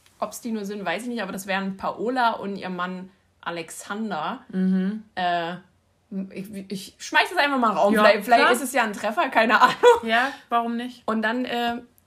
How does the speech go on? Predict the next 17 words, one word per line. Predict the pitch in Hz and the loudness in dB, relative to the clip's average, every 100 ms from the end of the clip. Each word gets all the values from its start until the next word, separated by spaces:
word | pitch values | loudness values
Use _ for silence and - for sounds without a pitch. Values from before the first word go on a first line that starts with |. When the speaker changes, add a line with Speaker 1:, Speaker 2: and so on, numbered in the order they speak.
| _ | _
Speaker 1:
sehen | 190 214 262 | -4 0 2
wir, | 247 240 | 2 0
was | 233 226 - | 0 -4 -4
passiert. | 226 - 233 254 | -8 -4 -6 -4
Und | 226 | -6
zwar | 220 214 208 | -4 -4 -4
bestimmt | 214 - 254 | -6 -8 -8
schon | - 285 | -6 -4
nächste, | 220 233 - 214 | -4 -4 -8 -10
übernächste | 220 214 208 - | -8 -8 -8 -10
Woche | 190 202 | -10 -10
können | 202 214 | -10 -10
wir | 196 | -8
euch | 190 | -8
da | 165 | -8
mehr | 165 175 | -8 -8
sagen. | 214 190 185 220 | -8 -10 -8 -12